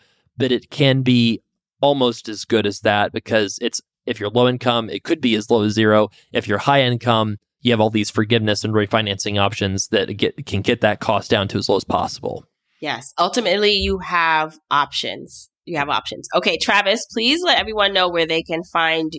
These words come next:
Speaker 2: you. You, I mean, you talk about this all the time on your platform and with your company, and you also have a podcast. So let's talk about that, where they can catch up with you.
Speaker 1: Yeah, so the podcast is the best source of free information, I think.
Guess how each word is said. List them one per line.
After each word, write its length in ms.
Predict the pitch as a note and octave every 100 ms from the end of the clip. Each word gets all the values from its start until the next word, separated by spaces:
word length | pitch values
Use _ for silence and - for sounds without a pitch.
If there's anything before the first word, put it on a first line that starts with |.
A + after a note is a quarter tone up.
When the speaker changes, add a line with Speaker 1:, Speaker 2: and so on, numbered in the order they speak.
| -
Speaker 2:
you. 440 | D#3+ E3+ E3+ E3+
You, 240 | G3 E3+ D#3
I 40 |
mean, 180 | D3+ C#3+
you 80 | C#3+
talk 240 | - A3+
about 200 | D4 D3 D3
this 220 | C#3 - - _ _ -
all 160 | G3+
the 80 | D#4+
time 260 | A3+ G3 F3+
on 80 |
your 100 | E3+ D#3
platform 480 | E3 C3+ - E3 D#3+
and 80 | D3+
with 100 | D#3
your 140 | D3
company, 440 | D#3 D#3 D#3 D#3
and 160 | C3 D#3
you 100 | F3
also 160 | G#3+ G#3
have 60 |
a 60 | F#3
podcast. 440 | G#3 G3 D#3+ A#2
So 220 | - D3+ C#3
let's 220 | E3 -
talk 180 | E3+ D#3+
about 240 | D#3 C3+
that, 160 | C#3+ B2+
where 80 | C#3
they 100 | B2+
can 260 | C3 C3 C3 - -
catch 200 | C#3 C3+
up 100 | -
with 160 | C3+
you. 140 | C#2+ - _ _ _ _ _ _ -
Speaker 1:
Yeah, 140 | C3
so 360 | C3 E3 D3 C#3 - -
the 180 | C3+ A2+
podcast 440 | - F3+ F#3+ E3+ C#3+
is 80 |
the 80 | -
best 200 | C3 C3+
source 220 | C3+ C3
of 80 | A#2+
free 180 | - A#2+
information, 540 | A#2 A2 A2 G2+ G2+
I 100 | F#2+
think. 460 | G2 F#2+ F2 - -